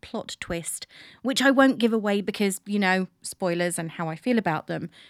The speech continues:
However, Adam and Olive were relatively likeable characters, as were the peripheral characters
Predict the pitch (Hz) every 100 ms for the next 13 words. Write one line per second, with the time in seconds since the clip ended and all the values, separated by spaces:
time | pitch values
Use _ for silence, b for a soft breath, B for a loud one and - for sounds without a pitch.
0 | B B 277 269 254 254 240 - 247 269
1 | 277 277 262 247 202 202 196 190 202 196
2 | 196 247 285 294 277 240 214 214 233 196
3 | 175 - 165 165 - 170 160 - B B
4 | B 226 247 226 220 214 208 202 233 208
5 | 190 185 - 185 190 - 190 175